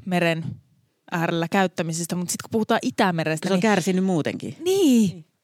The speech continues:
Speaker 1: Ja sitten, että kun lasketaanko sitä enää meressä, kun siinähän on varmaan silleen niinku kahdeksankymmentä pinnaa muovia
Speaker 2: Totta.
Speaker 1: ja kaikkea muuta paskaa.
Speaker 2: Levää, joo.
Speaker 1: Niin. Niin pitäisikö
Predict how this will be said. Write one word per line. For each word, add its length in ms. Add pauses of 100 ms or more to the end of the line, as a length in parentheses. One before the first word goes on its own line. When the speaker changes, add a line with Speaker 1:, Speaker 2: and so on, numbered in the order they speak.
Speaker 1:
Ja 80
sitten, 260
että 100
kun 180
lasketaanko 460
sitä 160
enää 180
meressä, 380
kun 100
siinähän 300
on 60
varmaan 300
silleen 280
niinku 200
kahdeksankymmentä 460
pinnaa 320
muovia 560 (380)
Speaker 2:
Totta. 240
Speaker 1:
ja 80
kaikkea 220
muuta 340
paskaa. 340
Speaker 2:
Levää, 220 (200)
joo. 220 (180)
Speaker 1:
Niin. 80 (200)
Niin 160
pitäisikö 220